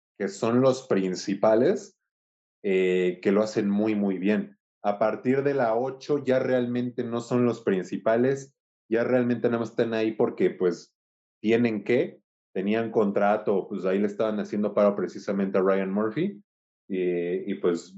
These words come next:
realmente ya no, ya no van a regresar para eso, porque ya no les da. Pero de Evan Peters, precisamente la primera temporada, la de Murder House, que hace también precisamente a un chico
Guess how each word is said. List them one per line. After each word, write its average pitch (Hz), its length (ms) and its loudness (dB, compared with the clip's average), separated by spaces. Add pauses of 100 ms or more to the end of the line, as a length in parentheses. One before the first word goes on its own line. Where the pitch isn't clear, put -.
(120)
realmente 117 640 2
ya 107 160 4
no, 107 560 2
ya 101 100 0
no 104 120 2
van 104 180 2
a 101 40 0
regresar 87 520 -4
para 92 160 2
eso, - 160 -10
porque - 240 -10
ya 92 120 4
no 98 320 4
les 92 300 2
da. 92 260 -4 (440)
Pero 104 280 4
de 107 140 6
Evan 127 260 2
Peters, 127 320 2
precisamente 113 680 -2
la 101 160 2
primera 113 400 2
temporada, 110 760 0 (280)
la 90 100 -2
de 90 100 -2
Murder 110 440 0
House, 120 260 0
que 110 100 -2
hace 104 160 -2
también 98 340 -2
precisamente 98 680 -2
a 98 60 2
un 98 380 -2
chico 98 800 0